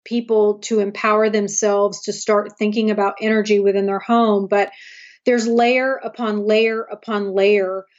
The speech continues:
When we look at our homes, it's a spiritual expression of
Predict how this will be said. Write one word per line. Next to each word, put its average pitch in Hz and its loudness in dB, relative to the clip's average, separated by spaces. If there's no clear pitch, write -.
When 226 0
we 233 4
look 247 0
at 233 0
our 208 -2
homes, 226 -2
it's 214 -6
a 214 -4
spiritual 269 0
expression 220 -2
of 208 -4